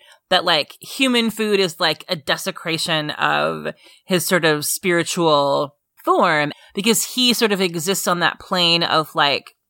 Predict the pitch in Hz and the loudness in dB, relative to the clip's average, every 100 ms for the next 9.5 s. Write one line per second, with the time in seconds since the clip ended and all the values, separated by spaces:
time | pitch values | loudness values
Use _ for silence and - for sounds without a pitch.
0 | _ _ _ _ _ _ _ _ - 185 | _ _ _ _ _ _ _ _ -6 0
1 | 180 165 175 175 165 160 160 165 160 160 | 2 4 2 2 4 4 4 2 0 -4
2 | - 175 170 165 113 143 - 160 151 143 | -2 0 0 0 -2 -2 -2 -2 0 -2
3 | 143 - - - - - 180 202 202 196 | -4 -16 -20 -20 -18 -6 0 2 2 0
4 | 185 - - 185 - 202 185 175 160 151 | 0 -2 -2 -4 -6 -8 -8 -6 -2 -2
5 | 143 147 - 196 - - 170 147 147 147 | -2 -6 -4 -4 -4 -4 -2 0 0 -4
6 | - - - 170 165 160 156 - - - | -8 -18 -4 -2 2 2 0 -4 -6 0
7 | 170 165 160 180 165 151 143 - 175 156 | 2 2 0 0 -6 -6 -8 -2 2 2
8 | 147 170 160 247 233 175 156 143 - 196 | 0 -6 -4 -2 0 0 -2 -2 0 0
9 | 196 185 170 139 | 2 2 2 0